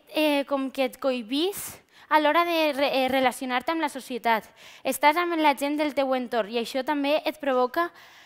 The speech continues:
eh, eh, perdre't la relació amb altres persones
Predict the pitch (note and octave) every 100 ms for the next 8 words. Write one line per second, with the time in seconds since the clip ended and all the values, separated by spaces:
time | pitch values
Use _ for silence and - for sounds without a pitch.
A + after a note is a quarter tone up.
0 | - - D#4+ D#4 C#4+ C4+ C4 - - -
1 | _ _ C4+ C#4 B3 A#3+ C#4 C4+ C#4+ F4
2 | - - D4+ C#4+ C4+ C4 A3+ C4+ C#4 D4+
3 | C#4+ C#4+ - C4+ - C4 C#4+ F4